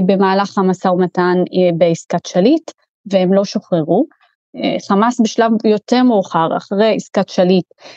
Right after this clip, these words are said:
אה, ניסו לשחרר את אותה רשימה, אה, על הגופות של אורון שאול והדר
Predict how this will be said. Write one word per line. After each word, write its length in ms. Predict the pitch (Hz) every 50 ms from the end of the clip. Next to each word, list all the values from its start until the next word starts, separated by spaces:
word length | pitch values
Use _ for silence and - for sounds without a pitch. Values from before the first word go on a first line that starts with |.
| - - _ _ _ -
אה, 120 | 190 190 180
ניסו 580 | 185 190 196 - - - - 269 269 262 233 240 - _ _ _ -
לשחרר 600 | 202 - - 208 180 - - 214 233 233 226 202 - -
את 180 | 196 - _ -
אותה 420 | - 220 196 - _ 240 220 220
רשימה, 580 | 208 208 208 - - 214 196 196 196 185 175 160 - - - - - - _ _ _ -
אה, 40 | 190 185 180 180 180 180 175 175 175 180 175 - - 196
על 100 | 196 190
הגופות 560 | 185 185 165 196 185 - - 254 254 254 254
של 340 | - - - 240 214 208 196 - -
אורון 280 | 208 180 196 196 202 190
שאול 360 | - - 202 202 220 214 202 175
והדר 360 | 190 170 170 165 165 170